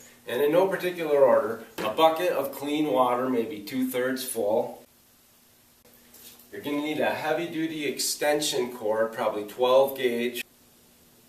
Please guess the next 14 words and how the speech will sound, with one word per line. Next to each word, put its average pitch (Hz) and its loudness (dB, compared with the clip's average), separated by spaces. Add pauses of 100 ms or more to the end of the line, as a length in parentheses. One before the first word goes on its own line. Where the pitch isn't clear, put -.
(1400)
Probably 139 2
need 147 -2
a - -8
couple 156 2
of 151 2
wrenches. 143 2 (1600)
You're 98 -12
gonna 143 2
need 151 0
some 151 2
of 135 2
this - 2
throat 120 4
seal, 107 2